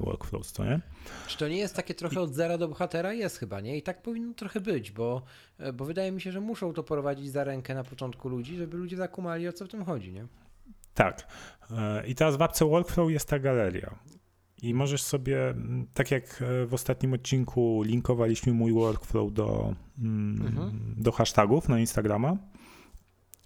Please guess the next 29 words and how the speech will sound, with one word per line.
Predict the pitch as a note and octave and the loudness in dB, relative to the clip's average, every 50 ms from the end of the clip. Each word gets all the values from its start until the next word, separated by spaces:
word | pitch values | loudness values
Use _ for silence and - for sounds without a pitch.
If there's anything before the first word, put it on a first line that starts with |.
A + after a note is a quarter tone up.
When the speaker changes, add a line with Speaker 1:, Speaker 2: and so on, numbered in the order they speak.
| - - | -6 -2
Speaker 1:
no | A2 A2 G#2+ | 0 0 2
to | - A#2+ | 2 4
teraz | - C3 B2 A2+ - - - | 4 4 4 4 2 -2 -2
jak | C3+ B2+ A#2+ - - - - _ - - - | -2 -2 0 -2 -4 -8 -12 _ -12 -8 -2
go | C#3+ B2+ C#3+ C#3 | 0 2 2 2
otworzysz, | C3+ - - - C3+ A2+ G#2+ G#2+ A#2+ D3+ F#3 - - - | 0 0 0 2 4 4 4 4 4 4 2 2 -2 -2
to | - C#3 B2+ | 0 0 2
on | B2+ D#3 | 2 2
ci | D3 - | 2 2
się | - D#3 | 0 0
otwiera | C#3+ - - C#3+ C3+ B2+ C3 B2 | 0 0 0 0 2 2 2 2
w | C3 | 2
apce | B2 - - - C3 | 0 0 0 2 2
Workflow, | B2 A#2 G#2+ G2 - - - G2 F2+ F2+ - - - G#2+ | 4 4 4 2 0 -2 -4 -4 -4 -6 -6 -8 -10 -10
jak | - - - | -8 -6 -6
masz | G#2 G2 | -6 -4
zainstalowaną. | - G2+ G#2 G#2 - - - G#2 G2+ F#2+ G2 F#2+ G2 - - _ _ _ _ _ - - - - - - | -4 -4 -4 -4 -4 -4 -2 -2 -2 -2 -4 -6 -10 -12 -16 _ _ _ _ _ -20 -20 -20 -14 -6 0
I | A#2+ | 2
możesz | C3 D#3 F3 E3 | 4 4 4 4
go | C#3+ C3+ | 4 4
dodać | B2 A#2+ B2 B2+ B2 - | 4 6 4 4 2 0
sobie | - A#2 A2+ A2 | 0 0 0 2
do | A2+ A2 A2 A2 A2+ | 2 2 2 2 2
apki | A2 - - - A2+ | 0 0 0 0 0
Workflow. | G#2 G#2 - - - - - - - - - - - - - - | 0 0 -2 -4 -6 -8 -10 -10 -14 -20 -18 -18 -18 -18 -16 0
Ale | - C#3 E3+ D#3 A#2+ A2 - - - - | 2 4 4 6 4 2 0 -4 -10 -10
od | C#4+ - B2+ G#2+ | -4 -2 -2 0
bety | A#2+ C3+ C3+ - C#3+ - | 2 2 2 2 0 0
cztery, | - - - C#3+ A2+ F#2 G2 B2 D3+ | 0 2 2 2 4 4 4 2 0